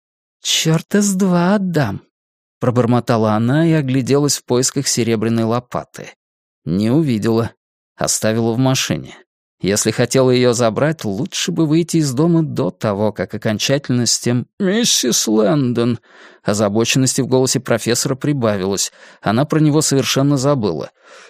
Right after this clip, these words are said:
«Вы слушаете?» «Да. Вот куда это тебя привело?» «Простите?»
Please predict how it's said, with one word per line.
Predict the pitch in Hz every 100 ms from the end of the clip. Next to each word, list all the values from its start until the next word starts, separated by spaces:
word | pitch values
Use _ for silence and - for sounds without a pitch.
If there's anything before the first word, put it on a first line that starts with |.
| -
«Вы | 131 151 214 208
слушаете?» | - 175 170 - 220 240 - 269 - _ _ _ _ _ _ -
«Да. | 220 233 240 - _ _ _ - - - -
Вот | 202 202 208
куда | - 254 208 190
это | 143 165
тебя | - 147 143
привело?» | - 143 143 160 147 95 _ _ _ _ _ _ _ _ -
«Простите?» | 170 147 - - 151 - 226